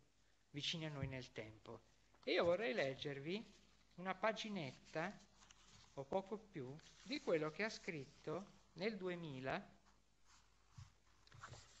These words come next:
eh, in un'intervista concessa al quotidiano francese Le Monde,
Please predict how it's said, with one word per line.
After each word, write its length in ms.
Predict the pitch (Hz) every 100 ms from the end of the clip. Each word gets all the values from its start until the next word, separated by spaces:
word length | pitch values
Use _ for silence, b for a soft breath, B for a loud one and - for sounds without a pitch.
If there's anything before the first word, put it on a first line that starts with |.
| - - - - - - - - _ - - -
eh, 80 | 135 131 123 120 120 -
in 140 | 143 151
un'intervista 960 | 156 165 160 147 170 214 - 151 139 - -
concessa 1000 | - 143 135 175 180 - - 143 131 -
al 200 | - 139
quotidiano 640 | - 151 - 139 160 180 165
francese 600 | 156 139 135 170 151 139
Le 140 | 147
Monde, 640 | 147 120 117 127 156 202